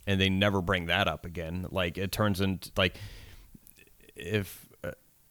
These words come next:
a spoiler, j-, jump ahead for, like, a minute, but spoiler alert for The Creator is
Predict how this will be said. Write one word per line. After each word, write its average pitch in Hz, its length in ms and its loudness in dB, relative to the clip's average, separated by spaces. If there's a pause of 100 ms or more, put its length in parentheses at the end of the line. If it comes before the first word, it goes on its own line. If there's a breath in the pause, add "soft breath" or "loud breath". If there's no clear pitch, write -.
(220)
a 110 60 -2
spoiler, 95 720 2
j-, 104 320 -8
jump 104 220 2
ahead 82 260 0
for, - 100 -8
like, 82 140 -2
a 76 60 -4
minute, 82 320 -2
but 101 280 0
spoiler 113 380 2
alert 92 280 0
for 85 280 -6
The 92 120 -6
Creator 92 560 0
is 90 180 -6